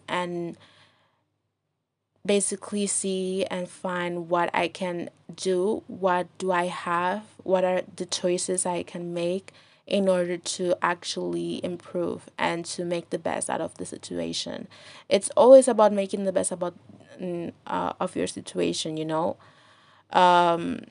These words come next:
because like I said, there's so many problems. Most problems don't have a direct solution, and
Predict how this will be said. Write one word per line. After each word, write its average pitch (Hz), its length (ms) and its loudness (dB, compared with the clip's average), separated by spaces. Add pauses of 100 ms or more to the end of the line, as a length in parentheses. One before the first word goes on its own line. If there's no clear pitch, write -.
(920)
because 208 260 4
like 214 180 8
I 208 80 10
said, 185 260 4
there's 190 180 8
so - 360 0
many 196 200 2
problems. 180 560 -2
Most 185 300 2
problems 180 420 0
don't 190 140 -2
have 175 180 -4
a 170 120 -2
direct 170 360 -4
solution, - 680 -6 (420)
and 78 460 -4